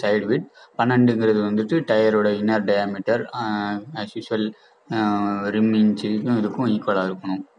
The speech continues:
இந்த ஸ்கூட்டரோட சி சி கெப்பாசிட்டிக்கு ஏத்த மாதிரி பாருங்க, ஃபிஃப்டி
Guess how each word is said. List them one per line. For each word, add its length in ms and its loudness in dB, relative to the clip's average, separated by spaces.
இந்த 160 6
ஸ்கூட்டரோட 640 4
சி 220 0
சி 120 2
கெப்பாசிட்டிக்கு 580 0
ஏத்த 200 0
மாதிரி 260 4
பாருங்க, 360 0
ஃபிஃப்டி 420 -2